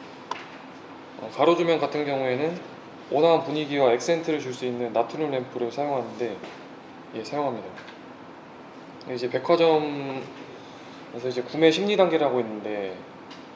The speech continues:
이제 자신이 만약에 이마트에 가서 라면을 사겠다 그러면은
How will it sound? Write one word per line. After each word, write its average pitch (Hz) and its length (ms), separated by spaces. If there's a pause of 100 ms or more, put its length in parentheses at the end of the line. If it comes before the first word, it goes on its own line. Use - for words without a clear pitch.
(160)
이제 107 160
자신이 127 440
만약에 113 360
이마트에 135 400
가서 113 260
라면을 127 360
사겠다 131 500
그러면은 117 440